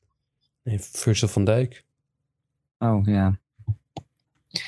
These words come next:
Speaker 2: Ze moesten het stadion groter maken, hoorde ik, om de draaicirkel van Van Dijk, eh, dat dat nog kon.
Speaker 1: Nou.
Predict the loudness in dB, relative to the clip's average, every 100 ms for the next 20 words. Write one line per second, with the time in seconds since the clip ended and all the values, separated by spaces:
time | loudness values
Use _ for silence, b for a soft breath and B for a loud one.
0 | B B 0 2 2 0 2 2 4 2
1 | 2 0 2 2 2 2 0 0 0 0
2 | 2 2 2 2 0 2 0 2 2 2
3 | 2 0 0 2 2 2 0 -2 0 0
4 | 0 2 4 4 2 2 2 2 2 2
5 | 2 2 2